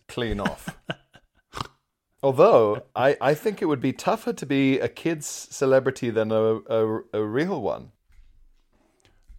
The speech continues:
Speaker 2: How so?
Speaker 1: Because in the same way that kids' T V presenters, like, the tabloids were constantly after exposing them for stuff.
Speaker 2: Mm.
Speaker 1: In a way that they weren't if you were just, like, an adult entertainer.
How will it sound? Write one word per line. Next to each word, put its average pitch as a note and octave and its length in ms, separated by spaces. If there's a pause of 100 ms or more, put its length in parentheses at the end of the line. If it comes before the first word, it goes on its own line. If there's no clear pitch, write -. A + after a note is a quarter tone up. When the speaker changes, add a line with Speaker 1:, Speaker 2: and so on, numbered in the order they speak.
(140)
Speaker 2:
How C3+ 160
so? G#2+ 320 (600)
Speaker 1:
Because C#3+ 600
in C#3+ 220
the C#3 80
same D#3 200
way C#3 120
that B2+ 200
kids' - 260
T C3+ 140
V C3+ 140
presenters, A2+ 640
like, A2+ 240
the G#2+ 140
tabloids A#2 580
were G#2+ 60
constantly C#3 760
after A2 400
exposing G#2 600
them F2 140
for G2 120
stuff. - 480 (540)
Speaker 2:
Mm. A2+ 300 (260)
Speaker 1:
In B2+ 140
a B2 40
way C3 140
that B2+ 160
they B2 120
weren't A#2+ 420
if G2+ 100
you G#2+ 140
were G#2 80
just, G#2 240
like, G2 180
an G2+ 140
adult G2 480
entertainer. F#2 680